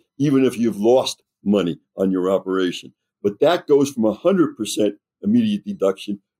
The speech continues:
to eighty percent next year. So I'm saying it really makes sense to make those payments. And it's not just on horses, it's on equipment and other, other things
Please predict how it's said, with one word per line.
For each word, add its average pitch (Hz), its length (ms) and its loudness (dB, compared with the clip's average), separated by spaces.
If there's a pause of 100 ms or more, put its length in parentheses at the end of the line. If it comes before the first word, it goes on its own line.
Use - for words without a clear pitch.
to - 120 -2 (120)
eighty 151 280 4
percent 107 520 -4 (120)
next 117 460 -2
year. 107 320 0 (360)
So - 280 -2
I'm 107 140 0
saying 127 460 0 (120)
it 104 180 0
really 151 340 4
makes 127 380 0
sense 139 360 0 (260)
to 104 60 0
make 131 380 0
those 117 340 2 (840)
payments. 120 280 2
And 131 80 4
it's 143 160 -4
not 214 180 -2
just 175 160 0
on 123 200 2
horses, 117 500 0 (160)
it's - 140 -6
on 127 100 2
equipment 127 640 -2
and 101 140 -4 (260)
other, 120 140 -2 (680)
other 107 200 0
things 101 400 -2